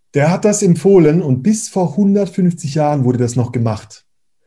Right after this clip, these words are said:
Das sind nicht so viele Generationen. Also, äh, diese Glaubenssätze, Dogmen, ja, diese,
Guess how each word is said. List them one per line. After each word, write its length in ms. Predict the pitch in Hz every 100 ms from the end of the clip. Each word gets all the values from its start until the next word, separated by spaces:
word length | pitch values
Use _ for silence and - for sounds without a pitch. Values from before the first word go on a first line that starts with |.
| _ _ _ _ _ _ -
Das 140 | 151
sind 100 | 277
nicht 160 | 277 254
so 100 | 208
viele 260 | - 180 147
Generationen. 920 | 123 117 107 - 156 226 127 95 - _ _ _ _ _ _
Also, 380 | 131 131 139 143
äh, 300 | 147 123 143
diese 380 | 151 143 143 135
Glaubenssätze, 1040 | 135 202 240 240 - 190 190 127 113 104 113
Dogmen, 680 | 131 165 170 131 110 98 98 -
ja, 220 | 110 131
diese, 480 | 127 110 113 113